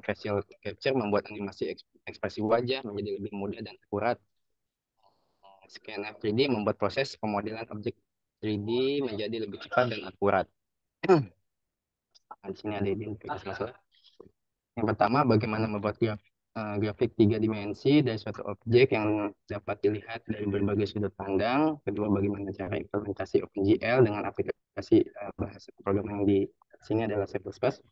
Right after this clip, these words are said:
<clears throat> Pembatasan masalahnya, membuat objek three D dengan cara memvisualisasikan grafik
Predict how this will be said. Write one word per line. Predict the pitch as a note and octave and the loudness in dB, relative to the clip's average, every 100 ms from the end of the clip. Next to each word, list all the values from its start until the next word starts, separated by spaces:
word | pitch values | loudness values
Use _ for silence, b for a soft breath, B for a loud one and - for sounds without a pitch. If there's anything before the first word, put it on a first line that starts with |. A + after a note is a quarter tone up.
| _ | _
<clears throat> | B2+ G2+ - - _ _ _ _ _ - | -10 -10 -14 -20 _ _ _ _ _ -10
Pembatasan | G#2+ G#2+ A#2 A2+ | -8 -6 -6 -6
masalahnya, | G#2 G#2 G#2+ C3 | -4 -4 0 2
membuat | C#3+ A2 G#2 G#2 - | 2 0 -2 -6 -10
objek | - G2+ A2 - | -16 -8 -6 -2
three | A2+ G#2+ | 2 4
D | G#2+ B2 D3 D3+ | 6 6 6 6
dengan | A2 A2+ G#2+ G#2+ G#2 G2+ | 4 0 -4 -6 -6 -6
cara | - G#2 A2+ | -2 -2 2
memvisualisasikan | A#2 G#2 G2+ - G#2 - G2+ G2 F#2+ - G#2 G2 | 2 2 -6 -4 -4 -2 -4 -4 -6 -4 -2 -4
grafik | F#2+ - | -2 0